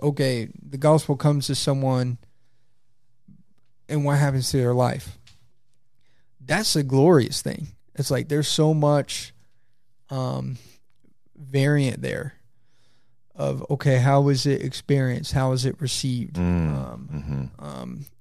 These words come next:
Speaker 1: how, you know, um,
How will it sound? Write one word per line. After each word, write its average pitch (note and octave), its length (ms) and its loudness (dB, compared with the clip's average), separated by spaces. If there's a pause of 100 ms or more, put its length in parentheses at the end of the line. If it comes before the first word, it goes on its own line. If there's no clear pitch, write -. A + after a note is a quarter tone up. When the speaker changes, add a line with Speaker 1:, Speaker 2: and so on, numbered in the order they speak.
(120)
Speaker 1:
how, C#3+ 340 -4
you C#3+ 140 -2
know, C3 240 -6 (880)
um, B1 520 -8